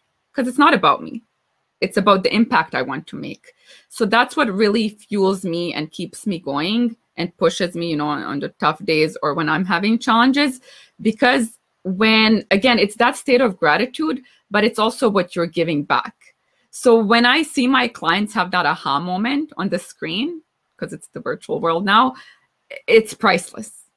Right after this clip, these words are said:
I, I can't even explain it to anyone. So what keeps me going, Karen, it's,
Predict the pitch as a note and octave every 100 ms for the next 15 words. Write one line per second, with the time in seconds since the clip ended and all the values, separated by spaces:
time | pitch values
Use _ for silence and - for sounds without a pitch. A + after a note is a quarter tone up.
0 | - - F3+ - A#3+ A#3+ A#3+ G3+ F#3 -
1 | E3 D#3 E3+ E3+ E3+ E3+ F3 - G#3 F#3
2 | A#3+ A#3+ - A#3+ A#3 - C#4 F#3+ F3 F#3+
3 | A#3+ C4 B3 B3 - G3+